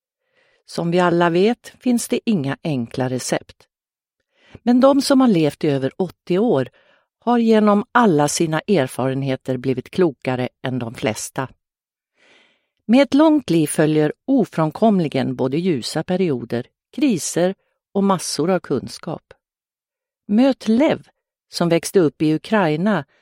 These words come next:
när landet tillhörde Stalins Ryssland. Else-Marie,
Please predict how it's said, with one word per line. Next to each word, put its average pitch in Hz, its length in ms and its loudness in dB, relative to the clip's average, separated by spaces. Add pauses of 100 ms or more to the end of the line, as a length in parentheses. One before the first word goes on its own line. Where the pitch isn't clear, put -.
(240)
när 185 140 4
landet 170 440 4
tillhörde 156 500 0
Stalins 151 640 -2
Ryssland. - 600 -6 (800)
Else-Marie, 180 800 0